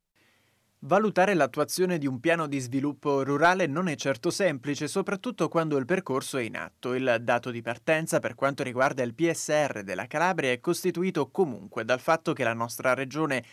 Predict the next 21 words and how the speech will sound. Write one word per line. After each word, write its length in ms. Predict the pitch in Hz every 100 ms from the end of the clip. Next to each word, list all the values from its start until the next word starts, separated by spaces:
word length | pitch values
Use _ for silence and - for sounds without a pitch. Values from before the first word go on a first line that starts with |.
| - -
relativamente 920 | 175 233 190 156 127 151 196 123 87
alla 160 | -
capacità 500 | 87 104 117 135 131
di 140 | 127 127
spesa 340 | - 151 143
del 160 | 120 107
programma 540 | - 127 131 135 131
duemilaquattordici 1200 | 123 120 117 113 113 120 117 156 139 123 120 -
duemilaventi, 840 | 107 107 110 147 117 - 190 95 - - -
è 80 | 147
la 140 | 135
prima 340 | 117 196 202
del 180 | 139 160
Sud 560 | 165 - 107 95 - -
e 100 | 143
tra 220 | - 151
le 100 | 151
prime 320 | 160 110 92
regioni 460 | 110 147 104 73 113
in 80 | 131
Italia. 500 | 135 113 - 90